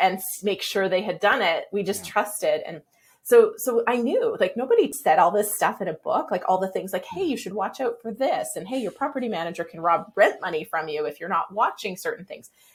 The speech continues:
Speaker 1: And so that I knew, I just knew that nobody was talking about all the m-, mess ups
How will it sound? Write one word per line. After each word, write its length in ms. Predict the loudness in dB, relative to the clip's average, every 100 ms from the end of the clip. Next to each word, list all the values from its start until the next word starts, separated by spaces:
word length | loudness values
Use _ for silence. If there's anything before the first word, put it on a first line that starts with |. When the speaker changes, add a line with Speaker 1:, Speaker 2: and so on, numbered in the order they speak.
| _
Speaker 1:
And 180 | -2 2
so 80 | 2
that 300 | 4 2 2 0
I 80 | 2
knew, 320 | 2 0 0
I 100 | -2
just 180 | -2 0
knew 240 | 2 2
that 260 | 2 0 -4 _ _ -6
nobody 300 | -2 2 2
was 120 | 2
talking 280 | -2 -4 -2
about 180 | -2 0
all 160 | 0 0
the 220 | -2 -6 _ _ _
m-, 100 | -14 -14 -4
mess 240 | -4 0
ups 240 | 0 0